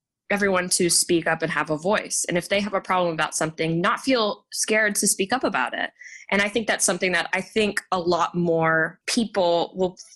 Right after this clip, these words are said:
feel more empowered to speak out about things that, you know, they don't feel are right. And I think that's a really important thing going forward in our industry to make sure it's great for all of us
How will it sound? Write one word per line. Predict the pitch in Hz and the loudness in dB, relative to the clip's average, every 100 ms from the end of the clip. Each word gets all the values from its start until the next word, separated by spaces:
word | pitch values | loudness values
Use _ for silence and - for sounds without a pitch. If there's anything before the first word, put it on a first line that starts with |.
| - | -2
feel | 247 240 226 220 - _ - | 2 2 4 2 0 _ 0
more | 196 190 185 190 | 4 4 4 2
empowered | 196 - 185 180 170 165 175 - | 0 0 0 2 2 2 0 -4
to | - | 0
speak | - - 180 | 0 0 0
out | 165 165 | 0 0
about | 160 - | -2 -2
things | - 151 - - | -4 -4 -4 -4
that, | 160 156 _ _ _ _ | -2 -4 _ _ _ _
you | 175 | -4
know, | 156 147 | -2 -2
they | 151 | -2
don't | 143 - | -2 -2
feel | 156 - | -4 -4
are | - | -4
right. | 90 - - _ _ | -4 -6 -10 _ _
And | - 165 | -4 -2
I | 160 | 0
think | 175 160 | -2 -2
that's | 151 - | -2 -2
a | - | -4
really | 170 156 | -2 0
important | 110 - 180 - - | -2 -4 -4 -4 -6
thing | - 170 165 | -2 -2 0
going | 160 147 | 0 -2
forward | 160 208 196 180 160 160 | -2 0 2 2 2 0
in | 160 | 0
our | 156 | 2
industry | 170 208 - - 156 151 151 - _ _ | 0 0 -2 0 -2 -2 -8 -16 _ _
to | - | 0
make | 254 254 | 0 0
sure | - 220 196 - | 0 2 2 0
it's | 180 175 - - - | 0 2 2 0 0
great | 196 190 185 - | 0 0 -2 -4
for | - 165 | -2 0
all | 151 139 | 0 0
of | 139 | -2
us | - 185 - - | -4 -2 0 0